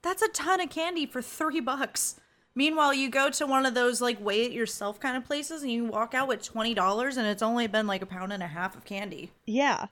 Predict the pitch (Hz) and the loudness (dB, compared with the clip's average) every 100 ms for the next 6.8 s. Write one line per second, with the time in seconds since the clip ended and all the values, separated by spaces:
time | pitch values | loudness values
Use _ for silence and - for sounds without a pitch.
0 | _ _ _ 202 233 269 277 254 247 - | _ _ _ -6 -4 -4 -4 -6 -8 -6
1 | 190 190 - - - 196 180 - 185 185 | -6 -6 -10 -20 -8 -4 -4 -6 -6 -4
2 | 202 214 214 - 190 180 180 220 240 208 | 0 0 0 -2 -6 -4 -4 -4 -6 -4
3 | 202 208 202 185 180 202 185 - 185 185 | -4 -2 -4 -4 -4 -6 -6 -4 -4 -2
4 | 180 202 - - 190 185 190 208 190 175 | 0 -2 -4 -10 -6 -6 -4 -4 -4 -8
5 | - 170 175 170 160 156 - 151 143 156 | -6 -6 -6 -4 -4 -4 -8 -10 -10 -12
6 | 143 143 - - - - - - | -10 -12 -12 -14 -16 -16 -18 -18